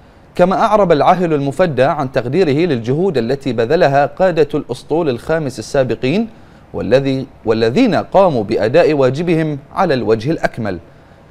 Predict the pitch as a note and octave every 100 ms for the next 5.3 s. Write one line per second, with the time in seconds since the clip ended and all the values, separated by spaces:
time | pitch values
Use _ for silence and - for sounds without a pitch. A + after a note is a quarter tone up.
0 | - - B3 A3 B3+ B3 G3 D3 F3 F3
1 | E3+ F3 D#3 C#3 C#3+ E3+ G3+ D3 F#3 C#3+
2 | C3+ D#3 D3+ C3+ C#3 A#2 A#2 D#3 E3 C#3
3 | A2+ - A3+ D#3+ A#2+ D3+ F3 - C3 A#2+
4 | G3 A#2+ C3+ F3+ A2+ A2+ C#3 F3+ C#3 A#2
5 | A2+ E3+